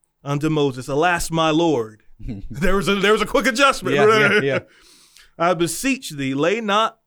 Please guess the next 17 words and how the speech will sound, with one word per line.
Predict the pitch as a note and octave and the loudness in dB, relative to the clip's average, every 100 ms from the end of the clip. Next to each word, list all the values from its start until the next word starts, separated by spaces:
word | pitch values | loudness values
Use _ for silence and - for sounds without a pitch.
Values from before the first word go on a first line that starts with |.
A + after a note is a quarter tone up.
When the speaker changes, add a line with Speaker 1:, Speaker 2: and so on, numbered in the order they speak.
| _ | _
Speaker 1:
the | D3 D3+ | -6 -6
sin | - A#3 A3 E3 | -4 -2 -2 0
upon | D#3+ F3+ F3 F3+ | -2 -2 -2 -2
us." | F3+ A#2 - - _ _ _ _ _ D3+ | -2 -4 -10 -20 _ _ _ _ _ -8
That | G3+ | -6
sounds | - D3+ C3+ | -4 -4 -4
familiar. | C#3+ C3+ C3+ C3+ F3+ - - | -6 -4 -2 -4 -6 -12 -20
The, | G#2+ C#3+ | -12 -4
once | D3+ E3+ B2+ | 0 -2 0
again, | D#3 | -2
there's | D3 D3 | 0 -2
so | E3+ | -2
much | D3+ D#3+ | -2 -4
you | C3 | -6
can | B2 | -4
say | D3+ | -4
here. | B2 A2+ | -6 -10